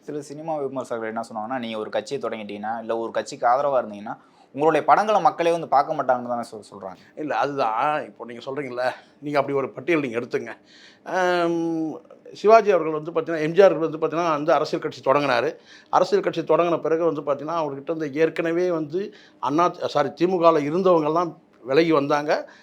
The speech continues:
Speaker 2: ஆ, அதுக்கப்புறம் ரசிகர்கள் விலகி வ-, ரசிகர்களை வச்சு அவர் வந்து ஒரு கட்சியை உருவாக்குனார் எம் ஜி ஆர். ஆனால் எம் ஜி ஆருக்கு பிறகு வந்து பார்த்தீங்கன்னா, எம் ஜி ஆர் இறந்த பிறகு இன்னும் சொல்லணும்னா எடுத்துக்கலாம். சிவாஜி கட்சி தொடங்கினாரு. அப்போ அவருக்கு ரசிகர்கள்லாம் எவ்வளோ இருந்தாங்கன்னு தெரியாது. ரசிகர்களே கூட வந்து பார்த்தீங்கன்னா, அவர் நடிகரா தான் பார்த்தாங்க.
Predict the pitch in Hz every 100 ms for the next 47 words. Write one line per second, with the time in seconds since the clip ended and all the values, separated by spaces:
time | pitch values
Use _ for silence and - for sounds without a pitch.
0 | - - - 160 170 170 - 165 180 196
1 | 254 208 165 - 240 180 160 160 160 151
2 | 143 143 214 185 165 147 - 302 339 190
3 | 170 160 208 165 156 - 160 156 151 131
4 | 110 - _ _ _ _ _ _ 135 147
5 | 143 120 - _ _ _ _ 160 202 190
6 | 202 262 254 220 - 214 240 208 190 180
7 | 170 156 170 196 170 160 202 175 147 208
8 | 233 247 202 180 170 185 170 165 165 151
9 | 143 147 135 123 - 160 190 180 165 165
10 | 170 160 147 143 185 - _ - - 143
11 | 165 147 175 - 214 190 190 208 180 160
12 | 196 180 156 160 202 196 190 170 156 190
13 | 175 - 254 254 240 233 208 208 208 208
14 | 175 160 220 233 220 214 175 143 135